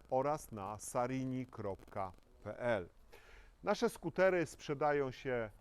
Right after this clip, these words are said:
bardzo dobrze, są praktycznie bezawaryjne. Pamiętajcie, że mamy specjalny numer infolinii, numer siedemset trzydzieści osiem osiem osiem zero zero sześćdziesiąt osiem. Powtórzę,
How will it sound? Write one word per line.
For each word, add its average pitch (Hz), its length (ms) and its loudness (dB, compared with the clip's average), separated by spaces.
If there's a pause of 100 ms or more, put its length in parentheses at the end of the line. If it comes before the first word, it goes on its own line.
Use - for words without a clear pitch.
(120)
bardzo 120 560 2
dobrze, 139 400 2
są 107 320 -4 (540)
praktycznie 117 800 -2 (140)
bezawaryjne. 135 1080 0
Pamiętajcie, 123 720 -2
że 113 160 -4
mamy 113 280 -2
specjalny 139 920 -2
numer 135 380 0 (100)
infolinii, 143 920 0 (440)
numer 107 360 -2
siedemset 151 840 -2
trzydzieści 113 760 -8 (360)
osiem 156 500 4
osiem - 20 -10
osiem 117 560 0
zero 131 480 2
zero 120 380 0
sześćdziesiąt 107 840 -8
osiem. 120 360 -4 (640)
Powtórzę, 151 640 2